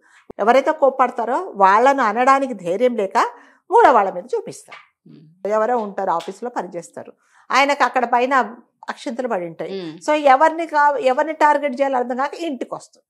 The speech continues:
Speaker 1: ఇంటికి వచ్చిన తర్వాత పాపం అమాయకులు ఉంటారు కదా, పిల్లలు, వాళ్ళ ఆవిడ, వాళ్ళ మీద కోపడదు. వాళ్ళకి అర్థం కాదు, "అదేంటి పొద్దున బాగానే ఉన్నారు కదా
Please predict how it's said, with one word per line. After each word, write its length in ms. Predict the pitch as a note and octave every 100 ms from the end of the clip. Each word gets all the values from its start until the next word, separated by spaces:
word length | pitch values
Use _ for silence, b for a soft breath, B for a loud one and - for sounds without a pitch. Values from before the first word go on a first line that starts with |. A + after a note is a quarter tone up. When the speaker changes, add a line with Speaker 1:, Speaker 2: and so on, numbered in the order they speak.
| _
Speaker 1:
ఇంటికి 260 | F4 F#4 C#4+
వచ్చిన 200 | A3+ G#3+
తర్వాత 240 | G#3 G#3+ C4+
పాపం 240 | A3 G#3 G#3+
అమాయకులు 440 | G3+ G#3+ A3 G#3
ఉంటారు 260 | F#3+ G#3 G3+
కదా, 180 | G#3+ D#4 _ _ _ _
పిల్లలు, 440 | B3+ A#3 F#3 F3+ F#3 F#3+
వాళ్ళ 160 | F#3+
ఆవిడ, 300 | F#3 F#3 F3+ F#3
వాళ్ళ 280 | A#3+ A3 F3+
మీద 180 | D#3+ G#3
కోపడదు. 380 | - G#3+ F#3+ A3+
వాళ్ళకి 220 | D4 D#4+
అర్థం 200 | E4+ F4+
కాదు, 160 | D4
"అదేంటి 320 | - C#4+ D4+ D#4 _ _ -
పొద్దున 200 | B3+ C#4
బాగానే 300 | C4 B3+ C4+
ఉన్నారు 260 | C4+ C4
కదా 200 | A#3+ A#3+